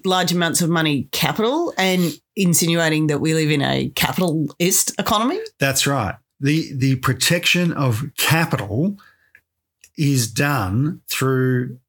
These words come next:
Speaker 2: the manipulation of interest rates. We don't call it manipulation when the Reserve Bank does it. We call it the setting of interest rates.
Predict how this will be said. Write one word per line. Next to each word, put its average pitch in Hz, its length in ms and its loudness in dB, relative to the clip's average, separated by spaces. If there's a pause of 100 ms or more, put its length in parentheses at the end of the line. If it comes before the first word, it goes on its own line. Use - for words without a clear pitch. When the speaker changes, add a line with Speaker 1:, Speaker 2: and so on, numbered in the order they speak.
(200)
Speaker 2:
the 120 140 0
manipulation 123 720 2
of 104 120 2
interest 98 340 0
rates. - 400 -4 (360)
We 190 80 0
don't 190 200 0
call 160 260 0
it 165 60 -2
manipulation 160 680 0
when 151 100 2
the 147 80 2
Reserve 135 360 0
Bank 139 260 -2
does 151 200 0
it. 202 240 -2
We 131 120 0
call 139 300 -2
it 131 140 -4 (120)
the 143 80 0
setting 127 520 2
of 110 140 2
interest 104 320 0
rates. - 540 -4